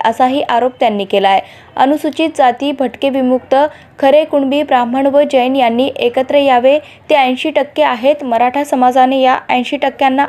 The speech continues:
आव्हान देऊ नये, असाही इशारा भुजबळ यांनी दिलाय. आमचे प्रतिनिधी जाहेद काझींसह अंकुश गायकवाड,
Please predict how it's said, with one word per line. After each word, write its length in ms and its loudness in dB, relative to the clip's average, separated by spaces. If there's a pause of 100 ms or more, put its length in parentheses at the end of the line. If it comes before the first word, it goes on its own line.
आव्हान 380 0
देऊ 240 2
नये, 220 0 (360)
असाही 440 0
इशारा 400 2
भुजबळ 380 2
यांनी 300 0
दिलाय. 300 2 (460)
आमचे 260 0
प्रतिनिधी 580 0
जाहेद 360 0
काझींसह 720 0
अंकुश 540 -4
गायकवाड, 560 2